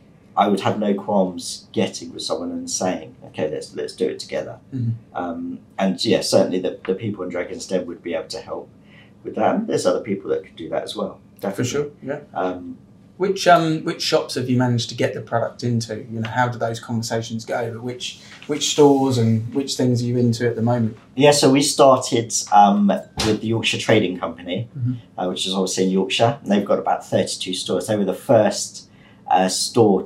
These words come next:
Speaker 1: to, to take us, and I had to drive up there in my suit, and I was so nervous. And so I was like, "This is my products."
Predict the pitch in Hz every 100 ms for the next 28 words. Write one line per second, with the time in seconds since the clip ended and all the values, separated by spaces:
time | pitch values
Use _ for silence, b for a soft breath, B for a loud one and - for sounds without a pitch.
0 | - 90 - - - 107 117 101 - -
1 | 101 95 104 - 113 101 95 92 - 87
2 | 90 - b b b b - 95 95 -
3 | 110 92 90 82 90 - 120 95 92 90
4 | 82 78 - - - 92 - - 87 -
5 | - 127 - - 120 131 131 - 113 -
6 | - -